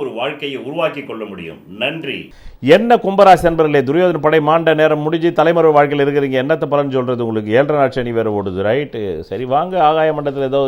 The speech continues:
என்ன இருக்குதோ சொல்ல போறேன். இந்த மாதம் ஆரம்பிக்கும் போதே வண்டி எப்படி ஓட்டுறது? வண்டின்னா என்ன? உங்க குடும்ப வண்டி தான். அது ஓட்டுறதுக்கு ஃப-, பெட்ரோல் வேணும், ஃபியூல் வேணும், டீசல் வேணும். ஆமா, கெரோசின்ல எங்க வண்டி ஓடுது? அதுக்கு பணம் வேணும்.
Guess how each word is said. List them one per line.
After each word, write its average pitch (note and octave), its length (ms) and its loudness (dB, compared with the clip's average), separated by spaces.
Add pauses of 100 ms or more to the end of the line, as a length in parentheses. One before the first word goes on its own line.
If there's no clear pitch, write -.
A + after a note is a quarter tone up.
(120)
என்ன C#3 180 -2
இருக்குதோ C3 340 -4
சொல்ல A2+ 200 -4
போறேன். F2+ 200 -8 (360)
இந்த F3+ 160 2 (140)
மாதம் G3+ 420 6
ஆரம்பிக்கும் F3 480 2
போதே E3+ 280 2 (180)
வண்டி F#3 320 4 (160)
எப்படி F#3 220 0 (100)
ஓட்டுறது? C3 380 -2
வண்டின்னா F#3 420 0 (100)
என்ன? F3 300 2
உங்க B2+ 260 -2
குடும்ப E3+ 320 0
வண்டி D3+ 200 0 (120)
தான். D3 180 2 (200)
அது B2+ 240 -2
ஓட்டுறதுக்கு D3+ 480 -2
ஃப-, C3 320 0
பெட்ரோல் D3+ 420 -2
வேணும், B2+ 260 -2
ஃபியூல் D#3+ 380 -2
வேணும், A2+ 320 0 (140)
டீசல் D#3+ 360 0
வேணும். A2 320 -2 (360)
ஆமா, D#3 280 -8 (480)
கெரோசின்ல C#3 540 -2
எங்க C#3 180 -4
வண்டி B2+ 240 -4
ஓடுது? A2+ 240 -12 (440)
அதுக்கு B2 240 -6 (100)
பணம் D#3+ 240 0
வேணும். G#2 320 -4